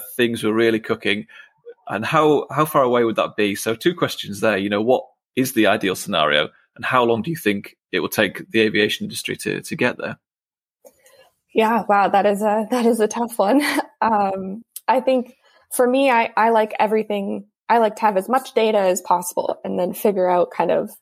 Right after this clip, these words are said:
Speaker 2: you know, what do I wanna do with it? How does it make an impact? So for me, it's, it's having everybody in the same digital twin, the,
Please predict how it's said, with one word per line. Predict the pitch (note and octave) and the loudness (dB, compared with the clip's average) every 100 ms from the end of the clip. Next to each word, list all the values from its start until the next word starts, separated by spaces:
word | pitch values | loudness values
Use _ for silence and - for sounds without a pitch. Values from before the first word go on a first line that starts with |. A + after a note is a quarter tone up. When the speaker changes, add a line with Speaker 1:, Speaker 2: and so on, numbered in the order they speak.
| _ | _
Speaker 2:
you | F#3+ | -8
know, | F3 | -6
what | F#3+ G#3 | 0 2
do | A#3 | 4
I | G3 | 2
wanna | G3 F#3+ | 2 0
do | F#3 E3+ | 0 -2
with | - | -2
it? | F#2+ | -4
How | - | -2
does | G3 G3 | -2 -2
it | - | -2
make | F3 - | -2 -2
an | - | -4
impact? | D3+ - - - - | -6 -6 -8 -8 -10
So | - F#3 | -2 0
for | F#3 G3 | 2 2
me, | G#3+ A3+ | 4 4
it's, | G3+ F#3+ - - | 2 -2 -6 -6
it's | G3+ | -2
having | G3+ F#3+ F#3 - | -2 0 0 0
everybody | A3+ A#3+ G#3+ G3+ F#3+ | 2 2 2 2 0
in | - F#3 F3+ F#3 _ _ - | 0 -2 -2 -6 _ _ -8
the | |
same | F3 F#3 F3+ F#3 | -2 0 0 -2
digital | D#3+ D#3+ - - | -4 -2 -6 -8
twin, | - - A2+ - | -8 -10 -10 -8
the, | C3+ D3 | -6 -6